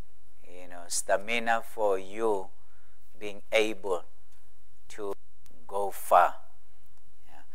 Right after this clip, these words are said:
Now, let's turn to One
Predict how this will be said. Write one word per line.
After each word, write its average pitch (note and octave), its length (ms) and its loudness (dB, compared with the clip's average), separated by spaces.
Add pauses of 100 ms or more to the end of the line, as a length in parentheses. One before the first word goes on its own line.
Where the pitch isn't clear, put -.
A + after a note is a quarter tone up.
(300)
Now, G2+ 240 4
let's C3+ 300 4
turn B2 360 4
to A2+ 400 0 (920)
One A2+ 420 4